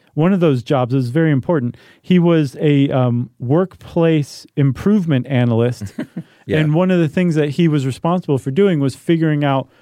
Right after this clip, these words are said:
Speaker 1: what caused workplace violence at the post office.
Speaker 2: Right.
Speaker 1: So he wasn't just like, you know, just some guy who had some ideas. Like, this
Speaker 2: Right.
Speaker 1: guy had learned firsthand what was really going on at the post office. And he saw this Califano report as a whitewash.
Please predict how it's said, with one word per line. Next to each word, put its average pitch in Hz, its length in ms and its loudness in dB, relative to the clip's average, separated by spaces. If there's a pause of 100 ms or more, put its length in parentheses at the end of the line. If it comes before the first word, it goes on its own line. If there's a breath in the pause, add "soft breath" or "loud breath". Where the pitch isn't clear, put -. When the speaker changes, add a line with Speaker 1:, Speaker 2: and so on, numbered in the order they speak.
(140 soft breath)
Speaker 1:
what 143 340 0
caused 147 600 -2
workplace 143 460 -2
violence 139 420 -2
at 113 60 -8
the 117 60 -6
post 156 280 -4
office. 101 200 -2
Speaker 2:
Right. 87 300 -2
Speaker 1:
So 175 160 0
he 185 80 4
wasn't 196 260 0
just 143 200 -4
like, 131 280 -4 (500)
you 170 220 -2
know, 131 320 0 (120)
just 160 180 -2
some 143 200 0
guy 147 260 0
who 143 100 2
had 135 160 0
some 139 140 -2
ideas. 135 460 0
Like, 131 120 0
this 95 200 0
Speaker 2:
Right. 76 40 -12
Speaker 1:
guy 160 120 2
had 143 160 0
learned 147 280 0
firsthand 151 640 -2
what 139 100 0
was 120 180 -2
really 180 220 2
going 131 220 0
on 123 60 -2
at - 20 -4
the 131 160 -8
post 127 240 -2
office. 117 260 -2 (300 loud breath)
And 139 100 0
he 160 60 2
saw 156 180 0
this 135 160 -4
Califano 185 760 0
report 131 380 -2
as 131 100 0
a 131 60 2
whitewash. 131 800 -4